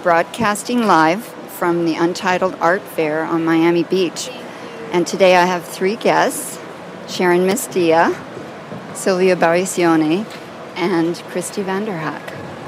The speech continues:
You'll be joining us from the Wolfsonian to talk about More is More, a super cool Dutch art and design project at the Wolfsonian.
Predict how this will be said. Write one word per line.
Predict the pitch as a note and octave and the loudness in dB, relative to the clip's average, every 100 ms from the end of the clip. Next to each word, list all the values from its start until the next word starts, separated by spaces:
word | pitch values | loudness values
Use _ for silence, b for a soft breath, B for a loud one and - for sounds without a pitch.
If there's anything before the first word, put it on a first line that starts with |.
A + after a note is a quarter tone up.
| - - - - - - - | -12 -12 -12 -12 -12 -10 -8
You'll | F3 | -8
be | E3+ | -2
joining | F#3+ G3 G3 G3 | 2 2 2 0
us | G3+ - | -2 -4
from | F#3+ F3+ | -2 0
the | F3+ | 0
Wolfsonian | E3 E3 E3 - G3+ G#3+ E3+ D#3+ F#3 B B B B | 2 2 2 -2 0 2 2 2 -2 B B B B
to | - | -10
talk | - A3+ F#3+ F#3+ | -2 2 2 2
about | F#3+ E3+ D#3+ D#3+ - - - - - - | 0 2 2 0 -2 -12 -14 -16 -16 -10
More | F3+ F3+ F#3 A3+ | -4 0 2 0
is | G#3+ G#3+ | -4 -2
More, | E3+ D#3 D3+ D#3+ - - - - - | -2 0 0 -4 -14 -16 -16 -16 -8
a | - D#3+ D#3 | -4 -2 -2
super | D#3 - G#3+ - F3 | -6 -10 -10 -8 -8
cool | - F3 D#3+ D#3+ E3+ - - - - - | -2 0 2 0 -2 -8 -16 -16 -14 -4
Dutch | E3+ E3+ - - - - | -2 -2 -6 -12 -14 0
art | E3 G3 F#3 | 2 2 2
and | F3 | 0
design | E3 D#3+ D#3 D3+ | 0 0 0 0
project | - D3 D#3 D3 - - | 0 0 0 0 -2 -2
at | E3 | 0
the | E3 | 0
Wolfsonian. | D3+ D#3 - - E3 D#3+ C#3+ C3+ | 2 2 0 0 2 4 2 -2